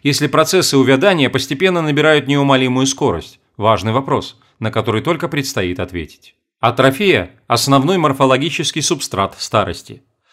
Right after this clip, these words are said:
Процесс касается всех органов и тканей организма человека.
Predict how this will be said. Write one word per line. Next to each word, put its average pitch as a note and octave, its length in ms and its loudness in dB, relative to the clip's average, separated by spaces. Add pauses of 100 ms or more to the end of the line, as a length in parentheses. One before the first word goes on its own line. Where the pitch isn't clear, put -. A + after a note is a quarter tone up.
(200)
Процесс E3+ 340 2
касается D3+ 480 0
всех C#3 320 0
органов D3+ 420 2
и B2 60 -2
тканей D3+ 380 0
организма G#2+ 500 -2
человека. G#2 560 -4